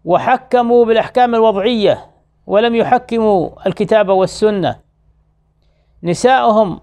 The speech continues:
يخرجن متبرجات كنساء الكافرات، رجالهم خالفوا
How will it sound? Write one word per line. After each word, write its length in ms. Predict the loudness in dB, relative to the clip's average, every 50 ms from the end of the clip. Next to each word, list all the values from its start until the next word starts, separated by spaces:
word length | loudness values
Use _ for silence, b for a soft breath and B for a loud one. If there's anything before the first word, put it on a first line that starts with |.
| _ _ _ _ _ _
يخرجن 460 | -4 -4 -2 2 0 0 2 0 -2
متبرجات 920 | -2 -2 0 0 0 0 0 0 0 0 0 2 2 4 4 2 2 0 -4 -16 -20 -20 -20 _ _ _ _ _ _ _ _ _ _ _ _ _ _ _ _ _ _ _ _ _ _ _ _ _ _ _ _ _ _ _ -6
كنساء 380 | -4 -2 -2 0 0 2 2 2
الكافرات، 760 | 0 0 0 0 2 2 2 2 4 4 2 2 0 -6 -18 -20 _ _ _ _ _ _ _ _ _ _ _ _ _ _ _ _ _ _ _ _ _ _ _ -4
رجالهم 800 | -2 -2 0 2 2 2 4 4 2 2 0 0 0 -2 -4 -10 -12 _ _ _ _ _ _ _ _ _ _ _ _ _ _
خالفوا 840 | _ -2 2 2 4 4 2 2 0 0 2 2 2 2 2 -2 -4